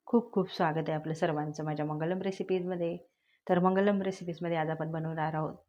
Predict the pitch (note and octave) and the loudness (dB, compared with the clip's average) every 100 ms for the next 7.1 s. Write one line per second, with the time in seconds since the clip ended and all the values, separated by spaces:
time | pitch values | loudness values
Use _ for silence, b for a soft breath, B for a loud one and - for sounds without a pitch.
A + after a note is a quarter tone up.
0 | _ E3+ E3 F3 - F3 D#3+ F3 F#3 - | _ 0 2 0 2 0 2 -2 -4 -4
1 | E3+ E3+ D#3+ F#3 D#3 D3 D#3 B B B | -2 0 0 0 2 2 -2 B B B
2 | B _ - F3 F3 F3+ F3+ F3 F#3 E3 | B _ 0 2 4 4 4 4 4 4
3 | D#3+ E3 F3 F#3 F3+ F#3+ F#3 F3+ D#3+ D#3 | 2 4 4 6 6 6 4 0 0 2
4 | D#3+ D3 G#3+ - _ _ _ _ - D#3+ | 4 2 -2 -12 _ _ _ _ -6 0
5 | F3 D#3 D3+ D#3 D#3 D3+ E3+ D#3 - D#3+ | 0 0 0 2 2 0 0 0 2 2
6 | D#3+ B3+ A3+ E3+ E3 F3 D#3+ D#3 E3+ D#3+ | 2 0 2 2 0 0 0 0 0 2